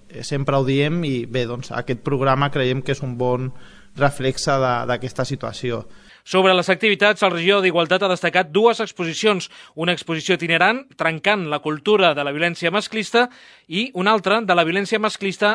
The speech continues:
Speaker 2: en la parella, Desmuntem mites.
Speaker 1: Eh, hem de dir, doncs,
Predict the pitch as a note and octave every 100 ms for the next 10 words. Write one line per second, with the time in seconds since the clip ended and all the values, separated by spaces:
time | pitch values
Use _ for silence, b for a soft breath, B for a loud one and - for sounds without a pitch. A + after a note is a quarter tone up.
0 | - D#3+ G3 G3 D#3+ D#3 E3+ E3+ D#3+ G#3
1 | F#3 E3+ F3 D#3+ C#3 B2+ C3 A#2 - -
2 | _ _ _ B B B B - C#3 B2
3 | A#2 - D3 E3 F3 F3 F#3+